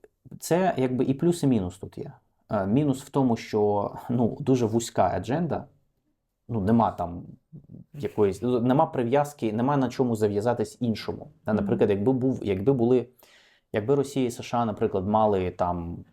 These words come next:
Speaker 1: трильйонні спільні проекти в Арктиці,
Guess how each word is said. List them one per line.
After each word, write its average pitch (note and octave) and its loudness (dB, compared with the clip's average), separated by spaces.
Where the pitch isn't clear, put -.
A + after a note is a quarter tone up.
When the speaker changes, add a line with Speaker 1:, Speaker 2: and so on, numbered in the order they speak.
Speaker 1:
трильйонні A#2 2
спільні A2+ 0
проекти G#2 -2
в - -14
Арктиці, - -2